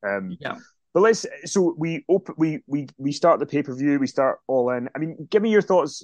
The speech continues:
Speaker 1: on the look of the show, the presentation,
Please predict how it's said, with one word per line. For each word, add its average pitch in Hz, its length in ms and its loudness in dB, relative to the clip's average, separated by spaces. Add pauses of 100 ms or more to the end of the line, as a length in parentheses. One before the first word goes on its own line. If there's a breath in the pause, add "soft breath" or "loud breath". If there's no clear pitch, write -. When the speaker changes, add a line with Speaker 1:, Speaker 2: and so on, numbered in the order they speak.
(120)
Speaker 1:
on 139 460 -2
the 131 60 0
look 156 280 2
of 170 80 4
the 160 60 4
show, 151 500 0
the 127 100 -10
presentation, 131 1120 -4